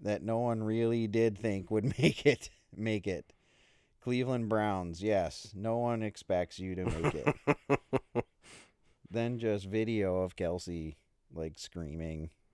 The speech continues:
Speaker 1: his bullshit. And I'm like, "Yeah, they literally have the greatest football player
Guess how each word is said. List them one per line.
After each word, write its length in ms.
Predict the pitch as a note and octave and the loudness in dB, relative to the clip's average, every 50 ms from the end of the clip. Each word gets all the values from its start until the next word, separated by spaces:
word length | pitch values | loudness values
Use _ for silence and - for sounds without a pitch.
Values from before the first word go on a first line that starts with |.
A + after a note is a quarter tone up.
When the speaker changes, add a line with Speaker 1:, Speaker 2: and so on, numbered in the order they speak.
| _ _ _ _ _ - | _ _ _ _ _ -12
Speaker 1:
his 160 | F2 D#2 D2+ | -10 -10 -10
bullshit. 640 | F2 E2+ D#2 D#2 E2 - - F2+ E2 D#2+ D#2 - - - _ - - - - - - - _ - - - - - _ _ - _ - | -8 -6 -6 -6 -6 -6 -4 -4 -2 -2 -4 -6 -10 -18 _ -20 -20 -20 -20 -20 -20 -20 _ -20 -20 -20 -20 -20 _ _ -18 _ -4
And 80 | G#2 | -2
I'm 100 | G#2 G2+ | -2 0
like, 240 | G#2 G#2 G2+ F#2+ F2+ | 2 2 0 2 4
"Yeah, 260 | A#2 C3+ C3 A2+ F2+ | 6 6 8 8 6
they 160 | F#2 A#2 A#2 | 6 4 2
literally 560 | A#2+ A#2 B2 C3 C#3+ C#3 C#3+ C#3+ C3+ C3+ B2+ B2 | 2 2 6 6 8 8 8 6 6 6 6 6
have 260 | B2 A#2 A2+ A2+ A2+ | 6 6 6 4 4
the 120 | A#2 A2+ | 0 -2
greatest 520 | - G2 F#2+ F#2 G2 G2 G2 F#2+ - - - | 0 4 12 12 12 12 12 12 12 12 12
football 420 | A2+ G#2 F#2 - - F#2+ F#2 F#2 | 12 12 12 12 12 4 4 4
player 580 | - G2 F#2+ F#2 F2+ F2 E2+ E2+ E2+ E2+ E2 | 4 2 2 2 4 4 4 4 4 2 0